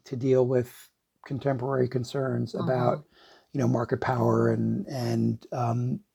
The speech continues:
Speaker 1: distribution of information and so on?
Speaker 2: Well, I'm taking your telecommunications one a little personally because, yes, they may have, um, changed since the nineties, but I still have my A O L,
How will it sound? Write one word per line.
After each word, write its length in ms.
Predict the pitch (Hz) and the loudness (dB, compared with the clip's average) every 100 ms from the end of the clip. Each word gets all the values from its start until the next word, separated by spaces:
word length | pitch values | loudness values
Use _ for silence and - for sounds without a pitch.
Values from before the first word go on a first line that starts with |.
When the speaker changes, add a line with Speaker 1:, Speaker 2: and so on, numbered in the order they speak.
| - | 2
Speaker 1:
distribution 440 | 139 143 127 139 | 2 4 0 0
of 80 | 131 | -4
information 560 | 123 127 120 113 127 | -4 -4 -4 -4 -4
and 100 | 117 | -4
so 160 | 110 127 117 | -4 -4 -2
on? 180 | 113 110 - | -4 -8 -4
Speaker 2:
Well, 160 | 190 190 | 4 6
I'm 140 | 180 | 6
taking 320 | 175 220 208 | 4 4 6
your 160 | 180 160 | 8 8
telecommunications 1000 | - 170 160 160 151 147 156 151 147 147 | 8 6 6 4 2 4 4 4 2 2
one 160 | 143 | 2
a 100 | 139 | 2
little 280 | 143 180 151 | 6 8 8
personally 520 | - 143 131 139 131 | 6 4 2 -2 -2
because, 420 | 131 151 143 131 156 | -4 -4 -2 -2 2
yes, 220 | 151 - | 2 2
they 180 | 160 151 | 2 4
may 200 | 147 147 | 4 2
have, 380 | 143 139 135 - | 2 -2 -4 -4
um, 320 | 151 135 131 | -2 0 -2
changed 420 | 131 151 139 139 | 0 0 0 0
since 200 | - 147 | -2 -2
the 60 | 156 | 2
nineties, 380 | 151 147 139 143 | 2 4 2 4
but 120 | 143 | 4
I 80 | 147 | 4
still 240 | - 151 | 4 4
have 180 | 139 143 | 4 2
my 160 | 139 127 | 0 2
A 200 | 151 139 | 2 4
O 80 | 135 | 4
L, 280 | 127 131 | 2 -2